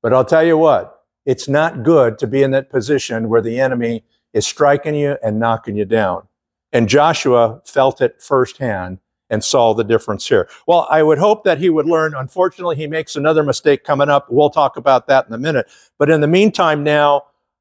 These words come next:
this stronghold of Ai is done. That is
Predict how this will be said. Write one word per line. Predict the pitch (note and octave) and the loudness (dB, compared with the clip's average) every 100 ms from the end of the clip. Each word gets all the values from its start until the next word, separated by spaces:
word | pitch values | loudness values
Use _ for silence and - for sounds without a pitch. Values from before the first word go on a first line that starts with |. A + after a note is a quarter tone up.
| _ | _
this | A2 D#3 G3 | 0 2 2
stronghold | - - F3+ F3 E3 E3 E3 E3 | -2 0 2 2 2 2 2 2
of | D3+ D3+ | 0 0
Ai | D3+ C3+ C3 C3 | 2 2 2 0
is | B2+ B2+ - A2 - | -2 -2 -4 -8 -2
done. | A#2+ F2+ D#2 A2 _ _ _ _ _ _ _ _ _ _ _ - | 0 -2 -8 -20 _ _ _ _ _ _ _ _ _ _ _ -4
That | C3 D#3+ | 0 2
is | E3 D#3+ D#3 - | 4 4 2 -2